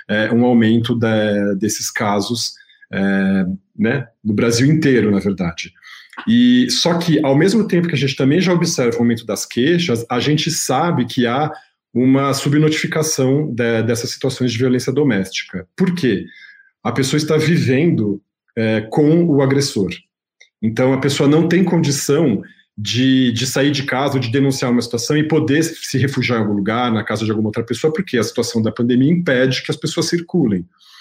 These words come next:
Então, isso também acaba abafando os casos e as pessoas que estão sendo abusadas e violentadas preferem se silenciar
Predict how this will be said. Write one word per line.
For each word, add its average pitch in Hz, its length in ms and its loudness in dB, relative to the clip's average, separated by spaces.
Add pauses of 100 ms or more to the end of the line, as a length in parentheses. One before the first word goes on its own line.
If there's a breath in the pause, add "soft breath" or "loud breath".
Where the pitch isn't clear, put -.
(320 loud breath)
Então, 123 320 2
isso 156 180 0
também 156 380 2
acaba 143 580 -2
abafando 127 720 0
os 107 140 -4
casos 131 500 -4
e 113 40 0
as 113 80 -4
pessoas 135 360 -2
que - 120 -10
estão 160 240 -2
sendo 135 300 0
abusadas 101 500 -2
e 98 40 -14
violentadas 110 720 -2
preferem 127 400 -2
se - 140 -8
silenciar 117 640 -2